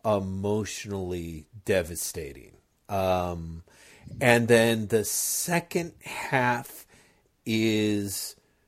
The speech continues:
a noir crime story that doesn't matter as much to me. And then there's a very odd end at the end that I think is interesting itself,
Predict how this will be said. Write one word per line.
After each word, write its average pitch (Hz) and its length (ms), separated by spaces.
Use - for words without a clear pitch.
a 113 160
noir 104 1200
crime 123 640
story 131 1200
that 104 640
doesn't 117 540
matter 92 800
as 92 280
much 85 440
to 87 120
me. 76 380
And 113 200
then 123 160
there's 120 240
a 110 60
very 107 640
odd 104 400
end 107 520
at 104 280
the 92 240
end 143 420
that 123 120
I 117 100
think 123 260
is 110 320
interesting 139 680
itself, 123 680